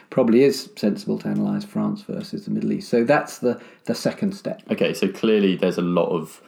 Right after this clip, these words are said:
Speaker 2: there's a big piece around actually how you make sense of which segmentation is the most important,
Speaker 1: Yeah.
Speaker 2: um, and how you come up with your sort of, the ones you're most interested in. But
Speaker 1: Yeah.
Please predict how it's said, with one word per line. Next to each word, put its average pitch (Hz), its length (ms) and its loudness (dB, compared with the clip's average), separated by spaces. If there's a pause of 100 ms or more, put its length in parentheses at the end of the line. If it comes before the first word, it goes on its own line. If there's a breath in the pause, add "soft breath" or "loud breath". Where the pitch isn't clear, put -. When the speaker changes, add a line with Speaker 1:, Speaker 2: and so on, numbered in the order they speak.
(280 soft breath)
Speaker 2:
there's 92 120 -4
a 92 40 0
big 98 220 0
piece 92 320 -2
around 82 280 -2
actually 82 220 -4
how 85 300 -2
you 80 300 -2 (460 soft breath)
make 90 220 2
sense 87 200 0
of 90 100 -6
which - 460 0
segmentation - 640 -4
is - 140 -6
the - 60 -6
most 92 240 -6
important, 95 540 -2
Speaker 1:
Yeah. 113 220 0 (200)
Speaker 2:
um, 76 360 -4
and 78 120 -4
how 87 220 -2
you 80 260 -2
come 85 240 -6
up 80 200 -6
with 85 120 -4
your 85 160 -4
sort - 260 -10
of, - 120 -14
the 92 80 -6
ones 87 200 -2
you're 87 120 0
most 85 280 -2
interested - 380 -8
in. 95 200 -2
But 80 160 0
Speaker 1:
Yeah. - 40 4